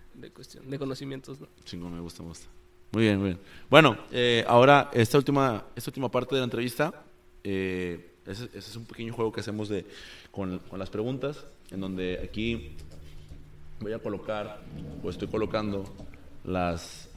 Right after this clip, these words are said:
Speaker 2: nueve posibles preguntas que, de las nueve, tú vas a elegir solamente tres, ¿ok? Entonces, las voy a enumerar para que tú, tú vas a mencionarme el número y la, y el número que tú elijas es la pregunta que te va a salir, ¿ok? Entonces, son, están al azar. Es
Speaker 1: Ok.
Speaker 2: uno, dos,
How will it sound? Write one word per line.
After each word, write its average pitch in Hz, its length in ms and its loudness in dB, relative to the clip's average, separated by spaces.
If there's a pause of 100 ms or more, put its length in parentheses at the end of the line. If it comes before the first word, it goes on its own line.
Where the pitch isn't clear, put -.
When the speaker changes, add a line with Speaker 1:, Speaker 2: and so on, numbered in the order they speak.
Speaker 2:
nueve 107 320 0
posibles 107 380 -2
preguntas 107 680 -2 (480)
que, 98 480 -6 (340)
de 98 140 -4
las 95 100 -4
nueve, 131 600 -2
tú 113 80 -4
vas 104 180 -4
a 117 40 -2
elegir 104 220 -6
solamente 104 760 -8 (320)
tres, 131 340 -6
¿ok? - 80 -8
Entonces, 104 480 -6 (140)
las 98 120 0
voy 104 120 0
a - 20 -2
enumerar 123 560 -2
para 92 180 -4
que 92 80 -8
tú, 110 440 0 (340)
tú 120 100 -4
vas 120 140 0
a - 20 0
mencionarme 107 340 0
el 117 60 -2
número 127 380 -2
y 104 60 -4
la, 87 240 -2
y 82 60 -2
el 87 80 0
número 98 260 2
que 95 100 -4
tú 98 140 -2
elijas 101 340 0
es 87 180 -6
la 87 240 4
pregunta 85 300 0
que - 100 -4
te - 80 -2
va 82 60 0
a 82 40 -2
salir, 82 200 0
¿ok? 80 80 -4
Entonces, 113 360 -2
son, 90 220 -2
están - 260 -6
al 98 60 0
azar. 151 240 0 (360)
Es - 200 -2
Speaker 1:
Ok. 139 140 -2
Speaker 2:
uno, 135 260 4
dos, 117 380 2